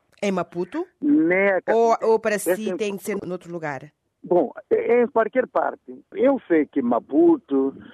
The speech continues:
Speaker 2: é lá onde está o corpo diplomático, juridicamente é capital. E é por isso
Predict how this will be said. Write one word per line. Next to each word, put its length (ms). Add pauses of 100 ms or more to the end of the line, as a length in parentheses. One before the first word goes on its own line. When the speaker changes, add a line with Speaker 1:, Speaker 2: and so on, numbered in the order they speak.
(180)
Speaker 2:
é 220
lá 180
onde 360
está 420
o 200
corpo 1300
diplomático, 1200
juridicamente 960
é 80
capital. 720 (260)
E 520
é 40
por 200
isso 840